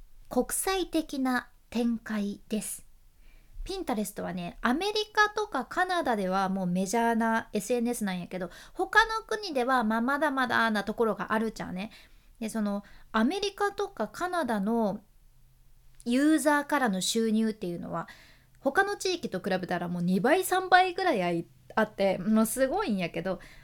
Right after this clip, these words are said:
Pinterestの広告はね、まだ全ての市場で利用できるわけでは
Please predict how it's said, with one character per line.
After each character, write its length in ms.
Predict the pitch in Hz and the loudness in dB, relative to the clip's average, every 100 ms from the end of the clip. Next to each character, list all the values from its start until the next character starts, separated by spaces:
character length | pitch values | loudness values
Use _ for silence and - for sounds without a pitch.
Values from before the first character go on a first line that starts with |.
| - - - | -20 -14 -6
Pinterest 760 | 415 453 427 339 311 - 226 | -4 -4 0 4 4 4 0
の 140 | 202 | -2
広 280 | 190 220 214 | 0 0 0
告 240 | 214 214 214 | -2 -8 -2
は 120 | 214 | -2
ね、 80 | 208 | 0
ま 140 | 240 | -2
だ 80 | 220 | -2
全 440 | - - 415 466 | -6 -6 -2 -2
て 120 | 440 359 | 0 -4
の 140 | 320 | -4
市 260 | - 277 240 | -4 -4 -2
場 260 | 262 262 | 0 2
で 120 | 247 | 2
利 160 | 190 196 | 2 2
用 220 | 254 277 | 0 0
で 160 | 269 254 | 0 -2
き 160 | 269 | -2
る 200 | 226 185 | -4 -2
わ 120 | - 220 | -2 -2
け 120 | 220 | -2
で 120 | 170 | -4
は 180 | 160 - | -6 -8